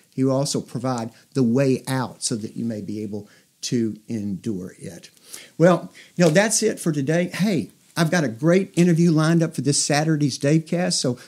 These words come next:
be sure to catch that on Saturday, and we'll be continuing in our James study next Tuesday and Thursday. And so until then,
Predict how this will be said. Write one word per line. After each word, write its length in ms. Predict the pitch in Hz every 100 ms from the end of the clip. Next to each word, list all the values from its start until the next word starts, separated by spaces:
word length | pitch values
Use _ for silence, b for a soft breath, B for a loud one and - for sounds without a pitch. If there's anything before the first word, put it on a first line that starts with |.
| -
be 100 | 160
sure 220 | - 185
to 80 | 160
catch 300 | - 170 -
that 180 | 175 170
on 140 | 160
Saturday, 580 | - 175 185 202 233 240 B B
and 300 | - 156 147
we'll 120 | 143 160
be 100 | 151
continuing 680 | 135 - 160 160 165 160
in 80 | 135
our 80 | 123
James 380 | 117 139 147 147
study 420 | 156 151 143 139 B B
next 420 | 135 147 - -
Tuesday 640 | - 156 143 143 135 127 131 B B
and 260 | 131 135 127
Thursday. 640 | 147 147 156 - 170 -
And 140 | 135
so 180 | - 151
until 380 | 165 165 254 226
then, 420 | 220 262 294